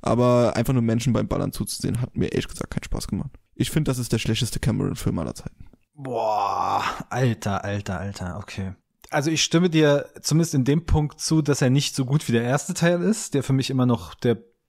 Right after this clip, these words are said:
Speaker 2: beste Horrorfilm aller Zeiten ist tatsächlich, oder der, der zumindest mir am meisten Angst einjagt. Aber ich finde, das ist nichtsdestotrotz, obwohl ich nur Teil eins bis drei ge-, und die Prometheus-Dinger da gesehen habe, aber es ist für mich der zweitstärkste Eintrag in der Reihe und für mich auch ein extrem starker Film von James Cameron.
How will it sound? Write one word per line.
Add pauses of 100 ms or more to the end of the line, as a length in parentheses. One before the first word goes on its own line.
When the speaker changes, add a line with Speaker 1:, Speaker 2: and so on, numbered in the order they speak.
(160)
Speaker 2:
beste
Horrorfilm
aller
Zeiten
ist
tatsächlich,
oder
der,
der
zumindest
mir
am
meisten
Angst
einjagt.
Aber (100)
ich
finde,
das
ist (100)
nichtsdestotrotz,
obwohl
ich
nur (120)
Teil
eins
bis
drei
ge-,
und
die
Prometheus-Dinger
da
gesehen
habe,
aber
es
ist
für
mich
der
zweitstärkste
Eintrag
in
der
Reihe
und
für
mich
auch
ein
extrem
starker
Film
von
James
Cameron.